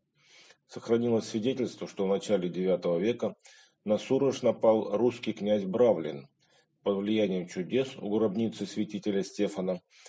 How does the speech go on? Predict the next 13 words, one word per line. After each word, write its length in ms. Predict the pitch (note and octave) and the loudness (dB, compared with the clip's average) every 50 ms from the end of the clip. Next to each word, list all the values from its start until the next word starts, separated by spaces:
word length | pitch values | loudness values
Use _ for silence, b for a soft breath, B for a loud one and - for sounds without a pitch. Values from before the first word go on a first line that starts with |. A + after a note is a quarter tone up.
| b b b b - | b b b b -4
он 240 | - G#2 A2+ F#2+ - | -2 -2 -2 -2 -2
принял 300 | F#2+ G2 G2 G2+ G2 F#2 | -4 -4 -2 -2 -4 -4
крещение. 800 | - G2 G2+ F#2+ - - - F#2 E2+ D#2 D2 D2 D2 - - _ _ _ _ _ _ _ _ _ _ _ _ _ _ _ _ _ _ _ _ _ _ _ _ _ _ _ _ _ - - _ _ _ _ _ _ _ _ _ _ _ _ _ _ _ _ _ _ _ _ _ _ _ _ _ _ _ _ _ _ _ _ _ - | -2 -4 -4 -4 -4 -4 -2 -2 -2 0 -2 -4 -4 -6 -12 _ _ _ _ _ _ _ _ _ _ _ _ _ _ _ _ _ _ _ _ _ _ _ _ _ _ _ _ _ -20 -20 _ _ _ _ _ _ _ _ _ _ _ _ _ _ _ _ _ _ _ _ _ _ _ _ _ _ _ _ _ _ _ _ _ -10
Вот 300 | F2 F2+ G#2 C3 C3 - | -4 0 2 2 2 2
что 240 | - - - G#2+ G2+ | 0 0 4 4 4
об 120 | F#2+ F#2+ | 6 4
этом 220 | G2+ F#2+ - F#2 F2+ | 2 2 2 -2 -2
событии 680 | - - F#2+ F2 F#2 A#2 A#2 - A#2 A2 G2 F#2+ F#2+ - - _ _ - | -2 -2 -2 0 0 0 -2 0 2 2 2 2 0 -4 -10 _ _ -8
рассказывается 960 | - - G2 G2 F2+ - - - A2 A2+ G#2 A2 G2+ G2+ G2 F#2 - - G2 F2 | -2 0 2 2 0 0 2 4 4 4 4 4 4 4 4 2 0 -2 -4 -4
в 80 | - | -4
книге 560 | - - F#2 G2 G2+ G2+ F2 G2 G2 F2+ - - - _ _ _ _ _ _ - _ | -4 -4 -2 -2 0 0 0 0 0 0 -2 -8 -18 _ _ _ _ _ _ -18 _
«Легенды 540 | - F2+ F#2+ F#2 E2 - G2 F#2 F#2 E2 F2+ | -4 -2 -2 -2 0 0 0 0 0 -2 -4
Крыма». 400 | - - F2+ F#2+ F2+ D#2+ E2 D#2+ | -4 -2 -2 -2 -2 -2 -2 -4